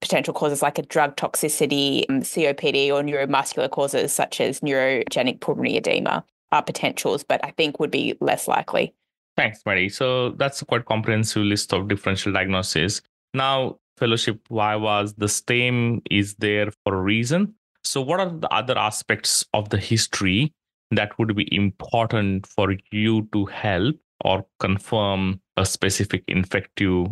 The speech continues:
Speaker 2: etiology for his presentation?
Speaker 1: Yeah, so specific things about the presenting complaint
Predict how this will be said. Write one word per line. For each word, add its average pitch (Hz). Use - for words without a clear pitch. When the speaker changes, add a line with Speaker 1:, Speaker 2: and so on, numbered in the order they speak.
Speaker 2:
etiology 90
for 92
his 90
presentation? 82
Speaker 1:
Yeah, 196
so 196
specific -
things 208
about 185
the 185
presenting 180
complaint 175